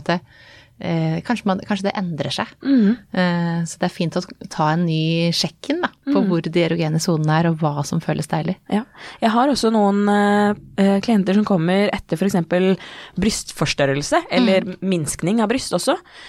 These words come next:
Speaker 2: hvor det kanskje før har vært et kjempeerogent område, og hvor de har veldig, eh, hatt n-, mye nytelse av det å bli tatt på.
Speaker 1: Mhm.
Speaker 2: Og så får de kanskje nye bryster,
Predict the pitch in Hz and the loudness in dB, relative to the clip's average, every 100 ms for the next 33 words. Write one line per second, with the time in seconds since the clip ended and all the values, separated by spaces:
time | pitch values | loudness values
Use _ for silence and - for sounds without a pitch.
0 | - 196 202 247 202 233 247 196 214 - | -12 -2 2 2 2 0 0 -2 -2 0
1 | 156 185 185 175 - - - 208 147 - | 0 2 0 -2 -6 -8 -4 -4 -4 -8
2 | _ 151 143 - 160 165 156 156 160 190 | _ 0 2 2 0 2 2 2 0 -2
3 | 156 139 135 208 240 185 190 180 170 151 | 0 2 2 2 2 0 -4 -4 -2 -2
4 | 156 139 156 170 175 - - - - 160 | -2 0 2 2 2 -4 -20 -14 -4 -2
5 | 160 170 - - 185 170 185 185 165 180 | 0 -4 -6 0 2 4 4 4 4 2
6 | 139 135 143 190 165 143 175 - - - | 0 -2 -2 0 2 0 0 -2 -6 -2
7 | 320 - - 202 175 170 220 208 240 - | -2 -2 -8 -6 -6 -4 -4 0 -2 0
8 | 175 175 233 190 208 185 143 147 147 - | 2 2 0 0 0 0 0 -2 -2 0